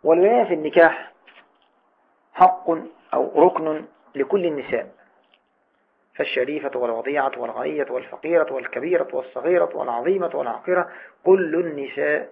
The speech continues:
سواء في مسألة ركنية الولي. تقسيم الولاية في النكاح إلى قسمين، آه، من حيث الخصوص والعموم: ولاية خاصة وولاية عامة.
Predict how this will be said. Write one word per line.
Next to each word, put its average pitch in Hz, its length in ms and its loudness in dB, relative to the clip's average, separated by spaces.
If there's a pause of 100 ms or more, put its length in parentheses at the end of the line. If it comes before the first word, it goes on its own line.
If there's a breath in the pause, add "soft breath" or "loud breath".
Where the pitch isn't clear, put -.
(220)
سواء 127 560 0
في 135 100 -12
مسألة 139 500 -6 (840)
ركنية 135 360 -4
الولي. 104 480 -10 (2250 soft breath)
تقسيم - 420 0
الولاية 175 420 4
في - 120 -8
النكاح 147 440 -4 (320)
إلى 143 140 -2
قسمين، 107 420 -10 (1200)
آه، 170 340 -4 (320)
من 156 160 -6
حيث 208 220 2
الخصوص 175 420 -4
والعموم: 180 440 2
ولاية 185 180 6
خاصة 196 380 0
وولاية 147 320 2
عامة. 101 320 -6